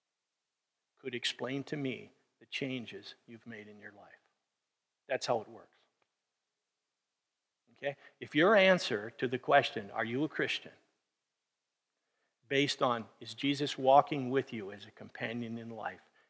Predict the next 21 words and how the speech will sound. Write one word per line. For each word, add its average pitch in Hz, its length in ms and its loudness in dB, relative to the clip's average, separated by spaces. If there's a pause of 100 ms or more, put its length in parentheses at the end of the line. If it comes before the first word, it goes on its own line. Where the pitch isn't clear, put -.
(480)
Do 127 60 -20
you 127 160 -4
have 117 220 0
your 127 100 -4
faith 147 420 -2 (380)
in 117 140 -12
believing 120 560 -6
he 131 120 -8
is 127 360 -6
who 123 180 -4
he 120 140 -12
said 135 320 -2
he 98 100 -10
is?" 98 120 -14
If - 180 -8
your 135 140 2
answer 214 280 2
to 185 100 4
that 147 200 8
is 120 140 -4
yes, - 480 0